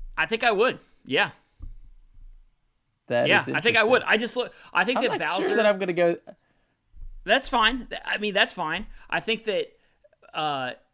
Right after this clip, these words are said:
Speaker 1: Ngakoue obviously can get to the quarterback more effect-, more effectively. You know, he had eight sacks last year between two teams. But when you look at overall role on a defense, how many snaps did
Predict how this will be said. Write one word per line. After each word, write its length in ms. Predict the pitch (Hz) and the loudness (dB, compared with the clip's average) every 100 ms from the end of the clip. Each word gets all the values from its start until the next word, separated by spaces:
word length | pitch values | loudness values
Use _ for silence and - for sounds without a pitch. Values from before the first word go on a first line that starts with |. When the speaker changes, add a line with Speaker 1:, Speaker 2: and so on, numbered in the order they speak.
| - | -8
Speaker 1:
Ngakoue 440 | 160 156 196 185 143 | -2 2 2 0 -2
obviously 320 | 160 170 160 | -2 -4 -10
can 120 | 135 | -8
get 160 | 156 170 | -8 -8
to 100 | 135 | -12
the 80 | |
quarterback 640 | 127 143 160 113 101 113 - _ - | -8 -6 -4 -6 -8 -10 -14 _ -8
more 200 | 143 135 | -2 -2
effect-, 360 | - 143 - | -2 -6 -6
more 200 | 123 147 | -4 -4
effectively. 600 | 127 139 - 123 113 117 - | -2 -2 -4 -8 -10 -10 -14
You 120 | - 127 | -8 -4
know, 40 | |
he 60 | 131 | -4
had 120 | 131 | -4
eight 140 | 139 | -4
sacks 260 | - 131 127 | -2 -2 -2
last 200 | 135 - | -6 -6
year 80 | 131 | -8
between 260 | 117 131 113 | -8 -8 -8
two 160 | 127 | -8
teams. 500 | 113 135 127 120 - - _ - - _ _ | -8 -6 -6 -8 -14 -20 _ -20 -20 _ _
But 180 | 170 165 | -4 -2
when 120 | 175 | -2
you 100 | 175 | -2
look 220 | 170 220 | 0 0
at 160 | 226 - _ _ _ - | -2 -4 _ _ _ -4
overall 880 | 180 214 190 196 170 170 160 160 - _ _ _ _ _ _ _ _ _ _ - - 139 | 2 2 2 2 4 4 2 0 -6 _ _ _ _ _ _ _ _ _ _ -14 -6 -4
role 340 | 127 160 185 | 4 6 6
on 140 | 180 | 4
a 40 | 170 | 0
defense, 640 | 143 156 160 156 151 - - | -4 -6 -4 -6 -6 -10 -6
how 140 | - 185 | -2 0
many 180 | 220 | 0
snaps 360 | 214 - 202 202 | 0 0 0 0
did 220 | 208 175 | -6 -6